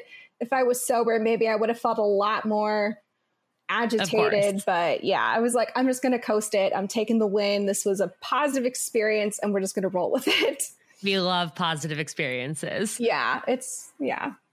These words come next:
Speaker 2: Yeah. So one thing I'm wondering, 'cause I know, and I guess I'm, I'm based off of that story, I do know a lot of people who are in their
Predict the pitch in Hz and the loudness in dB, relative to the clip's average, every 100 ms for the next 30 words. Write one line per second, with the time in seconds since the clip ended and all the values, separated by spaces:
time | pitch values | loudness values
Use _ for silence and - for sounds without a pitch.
0 | _ _ _ _ _ 190 156 - - 220 | _ _ _ _ _ -2 -2 -2 -2 -2
1 | 214 240 302 349 277 196 180 160 151 180 | -2 -2 -2 0 0 0 0 0 0 -2
2 | 175 202 202 202 202 196 - - 196 196 | -2 -2 0 0 0 -2 -6 -2 0 0
3 | 233 220 - 143 - - - 185 175 - | -2 -4 -4 -8 -8 -16 -6 -4 -4 -4
4 | - 175 160 170 151 147 151 - - 165 | -4 -4 -2 -4 -2 -2 -4 -6 -4 -2
5 | 147 139 139 - 180 190 220 233 190 165 | 0 0 0 0 -2 0 -2 0 0 0
6 | 156 160 151 151 143 131 135 143 135 135 | 0 0 -2 -4 -2 -2 -2 -2 0 -2
7 | - 147 139 135 147 139 139 135 | 0 -2 -2 -2 -2 0 0 -2